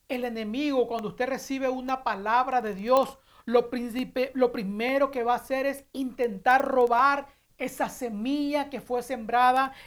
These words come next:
en su corazón. Recordemos al Señor Jesús. La Escritura dice que Jesús tuvo en el desierto cuarenta días y cuarenta noches. Que después de eso, dice, de pasar ese, ese, ese tiempo en oración, clamando a Dios, imagínense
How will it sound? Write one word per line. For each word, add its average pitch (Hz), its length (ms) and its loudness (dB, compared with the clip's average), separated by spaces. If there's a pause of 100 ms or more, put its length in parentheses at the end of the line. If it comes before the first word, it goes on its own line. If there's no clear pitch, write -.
(120)
en 254 180 0
su - 180 -6
corazón. 214 720 -2 (340)
Recordemos 254 840 0
al 254 140 2
Señor 226 340 -8
Jesús. 240 460 -6
La 254 80 -12
Escritura 233 540 -2
dice 233 460 -6 (280)
que 247 100 -6
Jesús 233 520 -6
tuvo 285 500 -2 (220)
en 254 160 -6
el 262 120 -4
desierto 269 640 -4
cuarenta 254 560 0
días 269 440 -6
y 277 140 -8
cuarenta 233 500 -4
noches. 240 520 -6 (540)
Que 269 120 6
después 254 360 2
de 277 260 6
eso, 285 200 0
dice, 285 260 -2
de 247 80 -2
pasar 240 320 -2
ese, 277 300 -4 (200)
ese, 277 440 -2
ese 269 160 -8
tiempo 277 760 -2
en 233 160 -6
oración, 247 760 2
clamando 226 600 -2
a 254 80 4
Dios, 254 320 0
imagínense 240 520 -10